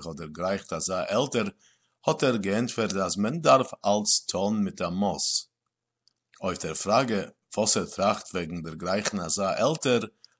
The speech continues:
hat er geantwortet in Jiddisch, "Es ist nicht als er größer Mezieher." Sof Zitat. Und der australische Ambassador in Israel, Dave Sharma, hat sich verbinden mit der Kampagne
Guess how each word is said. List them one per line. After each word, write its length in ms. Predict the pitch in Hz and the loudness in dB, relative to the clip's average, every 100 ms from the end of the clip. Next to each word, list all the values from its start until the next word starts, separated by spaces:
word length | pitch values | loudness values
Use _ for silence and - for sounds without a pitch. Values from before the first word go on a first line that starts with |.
| - | -8
hat 160 | - | -2
er 100 | 135 | 0
geantwortet 600 | 104 104 117 110 107 - | 2 2 2 0 -2 -2
in 140 | 98 92 | -4 0
Jiddisch, 540 | 117 107 98 - - _ _ _ _ | 0 0 -2 -4 -10 _ _ _ _
"Es 160 | - - | -2 0
ist 180 | 180 185 | 2 2
nicht 200 | 120 110 | 4 4
als 160 | 95 98 | 4 2
er 160 | 95 | 0
größer 480 | 85 98 101 - 92 | 0 -2 2 4 2
Mezieher." 560 | 87 78 - 90 85 - _ _ _ _ - | 0 2 2 2 -4 -10 _ _ _ _ -4
Sof 380 | - 85 71 | 0 0 -2
Zitat. 680 | - 101 - 90 78 - - _ _ _ _ _ _ _ _ _ _ _ _ - | -4 -4 -4 -4 -4 -6 -20 _ _ _ _ _ _ _ _ _ _ _ _ -2
Und 260 | 156 180 | 2 4
der 140 | 147 104 | 4 4
australische 640 | - 107 117 117 - 98 | 2 2 2 4 2 0
Ambassador 540 | 95 87 - 104 104 90 | 0 2 2 2 0 -4
in 140 | 87 | 0
Israel, 540 | - - 98 104 92 | 0 2 2 2 2
Dave 260 | 80 104 98 | 0 0 0
Sharma, 600 | - - 107 113 92 85 - _ _ - | -2 2 4 4 0 -4 -8 _ _ -6
hat 180 | 104 - | 0 2
sich 220 | 104 95 | 2 0
verbinden 840 | - 92 82 113 151 156 104 98 | -4 -4 -2 -2 -2 0 0 2
mit 220 | 95 90 | 0 -4
der 80 | 87 | -6
Kampagne 840 | - 87 82 - 120 98 87 107 | -4 -6 -6 0 2 2 -2 -6